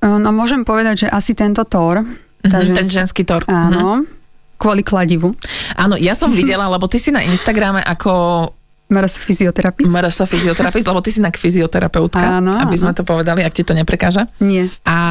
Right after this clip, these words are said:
Speaker 2: ty si tam zdieľala storíčka, kde si pracovala na takom veľkom Thorovom kladive a to Thorovo kladivo si robila to, aby svietilo?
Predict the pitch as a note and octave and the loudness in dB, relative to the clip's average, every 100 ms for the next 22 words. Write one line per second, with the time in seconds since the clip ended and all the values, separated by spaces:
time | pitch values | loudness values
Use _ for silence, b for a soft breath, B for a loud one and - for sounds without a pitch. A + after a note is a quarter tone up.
0 | E3+ F#3 - G#3+ A3 G#3+ G#3 G3 G3 A3+ | -2 -4 -2 -2 0 0 0 0 0 0
1 | A3+ - E3+ E3+ F#3 - A#3+ A#3 F#3 F3 | -2 -2 0 0 -2 0 0 2 0 2
2 | F#3+ G3 G3+ G#3+ F#3+ E3 E3+ F3+ F#3 F3+ | 0 0 0 0 0 0 -2 0 0 0
3 | F#3+ G3+ G3 F3 F3+ G3 F#3 - D#3 E3+ | 0 0 0 0 0 0 -2 0 0 2
4 | F3 G3+ - D#3+ - G3+ G3 G3 B3 A3+ | 2 0 0 -2 -2 -2 0 0 0 -2
5 | - D#3+ E3+ E3+ E3 G3 - - - E3+ | 0 0 2 2 2 -2 -2 -4 0 0
6 | F3 A3+ F3+ - F#3 - E3 F3+ - E3+ | 2 0 -2 -2 -4 0 0 0 0 2
7 | E3 E3+ - F#3+ A3 | 2 0 0 0 0